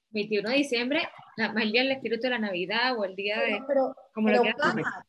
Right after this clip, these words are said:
Speaker 2: veintiuno de diciembre, o sea, nos quedan dos meses para, para ver que viene una nueva era y nosotras qué vamos a hacer.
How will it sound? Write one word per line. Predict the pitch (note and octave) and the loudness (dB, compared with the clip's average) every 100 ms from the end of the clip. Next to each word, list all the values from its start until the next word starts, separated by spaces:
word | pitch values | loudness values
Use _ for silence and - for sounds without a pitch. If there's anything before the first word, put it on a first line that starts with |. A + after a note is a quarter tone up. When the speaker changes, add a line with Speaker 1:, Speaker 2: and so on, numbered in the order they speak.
| _ _ _ _ | _ _ _ _
Speaker 2:
veintiuno | G#3+ B3+ B3+ C#4 C#4 | -2 0 0 0 0
de | |
diciembre, | E4+ - B3+ | 0 -4 -4
o | |
sea, | C#4+ B3 | -4 0
nos | B3+ | 0
quedan | B3+ C#4+ E4 | 2 0 0
dos | F4 | 0
meses | F#4+ E4 A#3 A#3 | 2 2 2 0
para, | A#3+ A#3+ A#3+ - | 2 2 2 -2
para | C4 B3 A#3 - G#3+ | -2 2 2 0 2
ver | D#4+ C4 - - | 4 4 0 -6
que | A#3+ | -4
viene | C4 D4 | -2 0
una | A#3 A#3 | 2 2
nueva | C4+ C4+ C4+ | 2 2 2
era | C4+ G#3+ G#3 | 2 0 0
y | A#3+ | 0
nosotras | A#3+ - C4+ | -2 -6 -8
qué | - | 0
vamos | E4+ F#4 - | 0 0 -2
a | F#4+ | -4
hacer. | - - G#4+ | -4 -4 -4